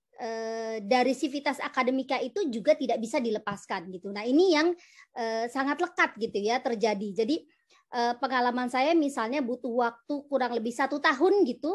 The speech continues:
eh, untuk pelan-pelan misalnya me-, me-, eh, apa namanya, memasukkan topik mengenai K B B di dalam mata kuliah hak asasi manusia.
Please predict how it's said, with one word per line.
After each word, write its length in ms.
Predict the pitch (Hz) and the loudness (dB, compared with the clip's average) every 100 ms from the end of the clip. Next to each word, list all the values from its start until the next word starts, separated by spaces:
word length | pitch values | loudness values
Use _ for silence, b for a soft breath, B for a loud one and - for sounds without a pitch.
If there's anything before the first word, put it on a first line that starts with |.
| 440 | -4
eh, 420 | 226 240 240 240 - | -4 -2 -2 -6 -6
untuk 560 | 294 294 285 370 370 - | -2 0 0 -4 -6 -4
pelan-pelan 720 | 294 285 285 285 285 330 339 | -2 -2 0 0 2 4 2
misalnya 480 | 285 262 240 294 330 | 2 -4 -4 0 0
me-, 240 | 254 - | 0 -4
me-, 480 | 254 247 247 247 247 - _ - | -6 -6 -6 -6 -8 -14 _ -12
eh, 140 | 247 - | -12 -10
apa 240 | 240 311 | -8 -4
namanya, 260 | 285 269 302 | -2 0 2
memasukkan 720 | 277 285 247 - 262 233 349 B B B _ _ _ _ _ _ | 2 2 0 -4 -2 0 0 B B B _ _ _ _ _ _
topik 340 | 240 240 349 330 | -4 -2 -2 0
mengenai 460 | 254 247 240 285 | 0 0 2 0
K 140 | 294 226 | 2 2
B 100 | 214 | 4
B 160 | 269 | 4
di 160 | 240 214 | 4 -2
dalam 300 | 196 220 247 | -2 -2 -2
mata 240 | 220 202 | -4 -8
kuliah 320 | - 196 214 214 | -8 -6 -4 -4
hak 160 | 208 | -6
asasi 320 | 196 196 - | -10 -14 -14
manusia. 480 | 196 190 185 - 170 | -12 -12 -12 -14 -16